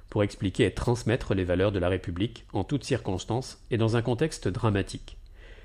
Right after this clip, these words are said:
puisque des attentats sont perpétrés encore récemment avec l'assassinat de Dominique Bernard, professeur de français à Arras. Ce sont ces mêmes enseignants qui, dans l'exercice de leur noble mission, défendent, promeuvent avec conviction et courage les principes qui fondent la République laïque et sociale,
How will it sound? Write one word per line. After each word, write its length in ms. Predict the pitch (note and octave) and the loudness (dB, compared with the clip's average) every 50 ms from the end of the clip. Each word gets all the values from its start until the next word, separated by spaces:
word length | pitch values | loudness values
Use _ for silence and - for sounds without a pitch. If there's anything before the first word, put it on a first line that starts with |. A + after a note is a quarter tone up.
| - - - | -20 -10 -4
puisque 260 | - C#3 B2+ - - | -2 -2 0 2 2
des 220 | A#2 G#2+ G#2 G2+ B2+ | 4 4 6 4 4
attentats 340 | - A#2+ G#2+ - - C3+ | 4 4 2 2 2 0
sont 160 | C#3 - A2+ F2 | 0 0 -4 -2
perpétrés 560 | - A2+ - - G#2+ G2 - - - C3+ A#2+ | -2 -2 -2 0 -2 -2 -2 -2 -2 0 0
encore 240 | F#2+ - - G#2 F2 | 0 0 -2 -2 0
récemment 400 | G2+ F#2 - G2 F#2 G#2+ C3+ B2+ | 0 -2 0 0 2 2 2 2
avec 200 | F#2 F2+ - - | 2 0 0 0
l'assassinat 520 | G2 F#2 - G2+ F2+ F#2 G2 G#2 B2 C3+ | -2 -2 -2 -4 -4 -2 0 0 0 2
de 100 | A2 F#2 | 0 0
Dominique 400 | E2 F#2+ F2 F2 F2+ G2+ B2 A#2 | -2 -2 -2 0 0 0 0 0
Bernard, 460 | - F#2 F2+ G2+ F2 F2 F#2 A#2 - | 0 0 0 0 -2 -2 -4 -4 -4
professeur 440 | - - A2+ - A2 - - A2 A2 | -4 -6 -4 -4 -4 -4 -2 -2 -2
de 80 | G#2+ G#2 | -2 -4
français 420 | - - G#2 F#2+ - B2+ A2 - | -2 -4 -4 -4 -2 -4 -4 -4
à 240 | - A#2+ - - G#2 | -4 -6 -4 -2 -2
Arras. 460 | F#2+ F2+ F#2 E2 - - - - - - - - - - - - - - - - - - - | -2 0 0 -2 -4 -6 -12 -14 -14 -18 -20 -20 -20 -20 -20 -20 -20 -20 -20 -20 -20 -18 -12
Ce 120 | - - C3+ | -6 -4 0
sont 160 | - F#3 F3 | 2 2 2
ces 140 | - - G2 | 4 4 4
mêmes 340 | F#2+ A2 C3+ C#3+ C3 A2+ A2 | 6 6 6 6 6 6 4
enseignants 480 | G#2 G#2 G2+ A2 F#2+ F2+ F2 E2+ F2 | 4 4 4 2 2 2 2 0 0
qui, 220 | - - D#3 D#3 - - - - - - | 0 2 0 0 0 -4 -16 -14 -4 0
dans 80 | B2 | 2
l'exercice 480 | A#2+ A#2+ A#2+ A#2 B2+ A#2+ - F#3+ F#3+ C#3 | 4 4 4 4 2 2 2 2 2 4
de 80 | A2 G2 | 4 4
leur 160 | F2+ D#2+ F#2 | 4 4 4
noble 300 | G#2 C3 C3 A2 G2 E2+ | 4 4 4 4 2 0
mission, 420 | E2+ F2 - - C#3 C3 - - - - - | 0 -2 -2 0 0 0 -2 -2 -6 -4 0
défendent, 560 | G#2 B2 C3+ - - G#2+ G#2 B2+ C3+ C#3+ - - | 4 4 4 4 4 2 2 2 0 -2 -4 -6
promeuvent 540 | - - - B2 A2 A2 G#2 A2+ B2+ C3 - - - - | -6 2 4 4 6 6 6 4 2 0 -2 -6 -4 -4
avec 360 | G#2 F2+ F2 - - - - | -2 -2 -4 -6 -8 -10 -4
conviction 520 | - A#2 G#2 G2 G2+ - - C#3 C#3+ - - - - - | -2 0 0 0 -2 -4 -2 -2 -2 -2 -4 -10 -6 -4
et 120 | G#2 F2 | -4 -2
courage 500 | - - B2 G2 G2 F#2+ G2+ B2 - - - - | -2 0 0 2 2 2 2 2 0 -4 -4 -2
les 100 | G#2+ F2+ | -2 -2
principes 440 | - - C3 A#2+ A2+ - D3+ C#3+ - | 0 0 -2 -2 0 0 -2 -2 -2
qui 120 | - G2+ | -4 -4
fondent 300 | - - - B2+ C#3 B2 | -4 0 0 2 2 2
la 80 | G2+ F#2 | 2 0
République 420 | F#2+ - - F2+ F#2 A#2+ - - | 0 0 -2 -2 0 0 0 2
laïque 300 | G2 F2+ E2+ G#2 A#2 - | 4 4 4 4 4 2
et 80 | G#2 F2+ | 0 0
sociale, 460 | - D#2+ - - - F#2 F#2+ B2 | 0 -4 -4 0 2 2 2 2